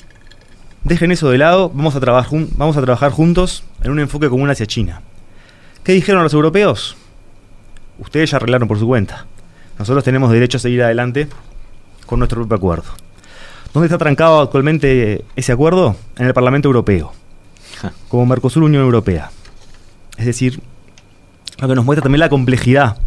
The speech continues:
Speaker 1: de los procesos de toma de decisiones al interior de Europa. ¿Cómo Europa se va a parar hacia China y en su relación al mismo tiempo con Estados Unidos? Todavía no está claro.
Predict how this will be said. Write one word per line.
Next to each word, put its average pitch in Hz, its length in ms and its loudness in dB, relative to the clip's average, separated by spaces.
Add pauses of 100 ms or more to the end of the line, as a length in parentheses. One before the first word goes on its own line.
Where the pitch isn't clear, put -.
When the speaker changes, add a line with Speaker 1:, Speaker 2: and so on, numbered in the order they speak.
Speaker 1:
de 101 80 -2
los 107 120 -2
procesos 107 540 -6
de 98 140 -6
toma 120 220 0
de 117 80 2
decisiones 117 580 -4 (460)
al 110 100 -6
interior 107 320 0
de 104 60 2
Europa. 87 360 -4 (2250)
¿Cómo 160 180 2
Europa 175 240 2
se 147 80 0
va 147 80 2
a - 20 2
parar 147 220 2
hacia 139 180 0
China 190 440 0 (880)
y 123 100 -4
en 117 80 -2
su 110 140 -6
relación 110 340 0
al 123 80 2
mismo 123 140 2
tiempo 135 180 0
con 123 80 2
Estados 123 260 0
Unidos? 151 420 0 (200)
Todavía 135 280 4
no 127 40 2
está 117 160 -2
claro. 82 300 -2